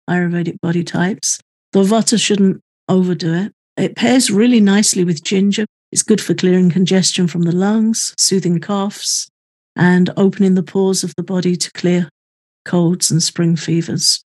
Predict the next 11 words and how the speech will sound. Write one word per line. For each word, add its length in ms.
Uh, 120
mint's 320
believed 400
in 100
Ayurveda 600
to 120
lift 220
heaviness 580
from 240
the 60
mind 480